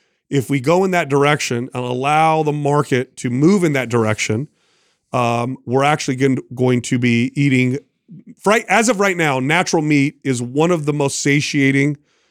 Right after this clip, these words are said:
uh, best, uh, quote unquote, diet foods you could have. It's super nutrient dense. It's hard to overeat meat. Very hard to overeat meat because it's so high in protein.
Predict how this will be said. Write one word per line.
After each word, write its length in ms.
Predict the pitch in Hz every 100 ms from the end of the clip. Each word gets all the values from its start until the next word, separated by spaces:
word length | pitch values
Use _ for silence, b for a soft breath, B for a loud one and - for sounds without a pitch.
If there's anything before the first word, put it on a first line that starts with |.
| _ _ _ _ _ _
uh, 200 | 127 120
best, 460 | 113 151 147 - - _ -
uh, 480 | 131 123 120 117 123
quote 320 | - 147 143
unquote, 360 | 135 147 135 117
diet 380 | 123 131 127
foods 240 | 127 123 117
you 60 |
could 100 | 117 120
have. 240 | 110 107
It's 120 | 120
super 240 | - 170 180
nutrient 340 | 175 196 151
dense. 320 | 143 147 - -
It's 100 | -
hard 280 | - 170 160
to 60 |
overeat 360 | 147 135 127 120
meat. 220 | 107 98 _
Very 440 | 117 117 160 170 143
hard 180 | 147 131
to 60 |
overeat 300 | 135 131 127
meat 180 | 127 131
because 280 | 131 - 123
it's 80 | 113
so 100 | 131
high 140 | 131
in 80 | 120
protein. 480 | - 123 120 120